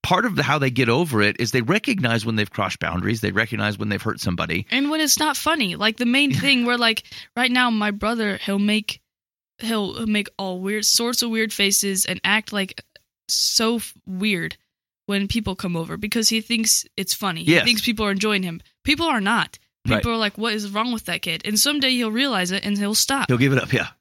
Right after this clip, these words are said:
Speaker 1: Yeah, that's true. Yeah. So, like, I, I don't know. I think advice here would be, um, I don't, like, I don't think you have to be, like, a total killjoy here, but I thi-, I think it is okay to say,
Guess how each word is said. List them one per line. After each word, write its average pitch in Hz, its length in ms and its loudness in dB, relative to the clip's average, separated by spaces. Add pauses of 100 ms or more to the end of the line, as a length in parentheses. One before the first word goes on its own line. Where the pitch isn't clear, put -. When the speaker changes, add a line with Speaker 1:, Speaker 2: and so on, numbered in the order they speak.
(260)
Speaker 1:
Yeah, 156 200 0 (200)
that's 208 180 4
true. - 280 4 (400)
Yeah. 113 180 2
So, 185 420 2
like, 185 240 4
I, - 160 2
I 196 120 4
don't 185 100 4
know. 147 120 6
I 170 100 4
think 175 180 2
advice 143 480 2
here 139 240 4
would 127 180 2
be, 117 440 4 (400)
um, 110 520 2 (680)
I 156 100 4
don't, 196 240 2 (380)
like, 165 200 0
I 214 120 2
don't 262 120 2
think 214 180 4
you 185 80 6
have 170 140 4
to 139 60 0
be, 151 120 4
like, 143 180 2
a 107 40 2
total 131 300 4
killjoy 101 640 2
here, 90 440 2 (360)
but 143 280 2
I - 60 0
thi-, 127 320 -2 (300)
I 131 120 2
think 151 180 2
it 151 80 2
is 165 140 4
okay 143 260 2
to 127 100 4
say, 110 520 4